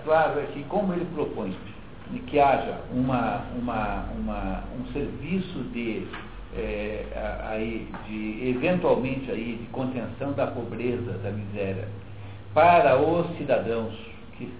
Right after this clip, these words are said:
estejam de alguma maneira empobrecidos, tem que haver então uma fonte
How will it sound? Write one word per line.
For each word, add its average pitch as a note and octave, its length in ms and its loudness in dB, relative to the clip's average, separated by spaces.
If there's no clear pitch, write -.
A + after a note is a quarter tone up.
estejam A#2+ 520 -4
de A2 80 -4
alguma G#2 280 -4
maneira G#2 320 -6
empobrecidos, G2 800 -6
tem C#3+ 160 -4
que - 80 -4
haver B2+ 180 -2
então B2+ 300 -2
uma C3+ 240 -4
fonte A#2+ 420 -8